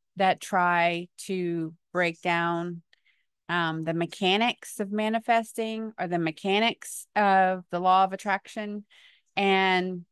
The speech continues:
they fail. And it's not because they're doing the steps wrong. It's because they lack faith. They lack true faith. That is the power. The faith in the universe,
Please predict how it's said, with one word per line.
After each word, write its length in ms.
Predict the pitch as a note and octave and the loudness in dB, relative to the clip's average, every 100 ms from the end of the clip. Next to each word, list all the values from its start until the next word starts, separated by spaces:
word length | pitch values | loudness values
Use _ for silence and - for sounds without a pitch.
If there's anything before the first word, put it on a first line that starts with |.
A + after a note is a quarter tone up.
| _ _ _ - | _ _ _ -4
they 120 | F#3+ | -4
fail. 500 | G3+ G3 A#3+ - E3 - _ _ _ _ _ _ _ _ _ _ _ _ | 0 2 2 0 -6 -18 _ _ _ _ _ _ _ _ _ _ _ _
And 140 | G#3+ G#3 | 0 0
it's 160 | G3+ | 0
not 240 | A3 G#3+ - | 0 0 0
because 280 | C4+ C#4 A#3 | -4 -4 -2
they're 140 | G#3+ | -2
doing 300 | F#3+ G#3 G#3 | -2 -2 -2
the 60 | F#3+ | -4
steps 440 | - F#3 - - _ - | 0 0 -2 -16 _ -6
wrong. 720 | F3 C4 D4 C#3 E2+ F3 F#3+ _ _ _ _ _ _ - | 2 4 4 0 -6 -14 -16 _ _ _ _ _ _ -10
It's 120 | G3 | -10
because 320 | - F#3+ G#3 | -8 -4 -2
they 120 | F#3 F3 | -2 -2
lack 280 | E3 - | -2 -2
faith. 340 | - D#3 - E3 _ _ _ _ _ _ _ - | -6 -8 -8 -12 _ _ _ _ _ _ _ -2
They 160 | F#3+ F#3+ | 0 2
lack 340 | F#3 G3 G#3 _ | 2 2 0 _
true 320 | - - G#3 G3 | -6 0 0 0
faith. 440 | - E3 - D#3+ _ _ _ _ _ _ _ F3+ | -4 -6 -6 -16 _ _ _ _ _ _ _ 0
That 320 | G#3 G3+ - | 2 2 0
is 200 | F#3+ F3 | -4 -6
the 100 | F3 | -12
power. 560 | - F3 - - D3+ D3+ - _ _ _ _ _ _ _ _ _ _ _ _ _ _ - | -6 -6 -6 -10 -14 -18 -20 _ _ _ _ _ _ _ _ _ _ _ _ _ _ 2
The 200 | G3+ E3 - | 2 2 0
faith 300 | A3 G#3+ A3 | 2 4 2
in 120 | A3 | 0
the 100 | G3 | 2
universe, 880 | E3 E3+ G#3 A3+ B3 B3+ - - - | 2 2 2 4 4 2 -4 -12 -14